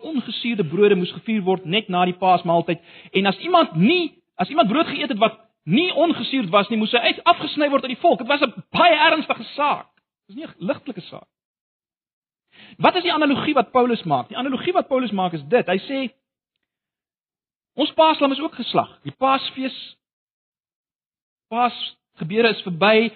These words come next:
Ons paaslam is vir ons geslag." Die gemeente is nou in die proses om die fees van ongesuurde brode te vier. Dis die punt wat Paulus wil maak. Dis die analogie. Die gemeente is nou in die proses om hierdie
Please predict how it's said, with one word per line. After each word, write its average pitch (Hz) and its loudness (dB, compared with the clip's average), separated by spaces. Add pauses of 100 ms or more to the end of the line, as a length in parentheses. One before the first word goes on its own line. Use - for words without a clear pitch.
Ons - -8
paaslam 214 0
is 240 -2
vir 240 -6
ons 240 -4
geslag." 233 -2 (2000)
Die 240 4
gemeente 247 2
is 285 -2
nou 247 2
in 247 -2
die 240 -2
proses - -2 (100)
om 254 -2
die 214 -2 (160)
fees 285 -6
van 247 -2
ongesuurde 247 -6
brode 202 2
te - -8
vier. 139 -6
Dis 160 -8
die 202 -16
punt 220 -4
wat 185 -8
Paulus 180 -2
wil 170 -4
maak. 135 -2
Dis 160 -8
die - -8
analogie. 190 -6 (260)
Die 165 -6
gemeente 302 2
is 247 -4
nou 254 2
in 254 0
die - -12
proses 269 -6
om 220 0
hierdie 220 -2